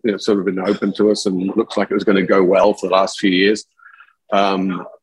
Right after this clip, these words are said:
and obviously, I, the big change in the last few years is we've done so many virtual conferences that we've been speaking to people all around the world. So it's not so much focused anymore in one place.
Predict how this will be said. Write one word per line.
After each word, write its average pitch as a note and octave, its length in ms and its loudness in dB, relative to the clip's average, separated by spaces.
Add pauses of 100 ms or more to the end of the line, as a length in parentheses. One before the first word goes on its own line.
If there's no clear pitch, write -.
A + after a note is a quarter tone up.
(360)
and B2+ 120 0
obviously, C3+ 320 4
I, G#2 280 2
the A2+ 100 -2
big G2+ 220 -2
change F3 360 -4
in F#2+ 60 -14
the F2 80 -8
last F2+ 240 -8
few F2+ 100 -2
years F2+ 300 -2
is E2+ 140 -8
we've F#2 100 0
done F2+ 160 0
so - 120 0
many G#2 140 2
virtual G2+ 360 -2
conferences - 640 -10 (320)
that A2 80 4
we've A2 160 6
been G2+ 80 2
speaking - 320 2
to - 80 -4
people F2+ 300 0
all F2+ 100 4
around F2 220 2
the F2 100 0
world. E2+ 300 2
So G2 100 0
it's F#2+ 240 -4
not G#2 220 0
so - 120 0
much F#2+ 220 -4
focused - 400 -2
anymore E2+ 420 -2
in E2 80 -4
one D#2+ 160 -2
place. - 320 -2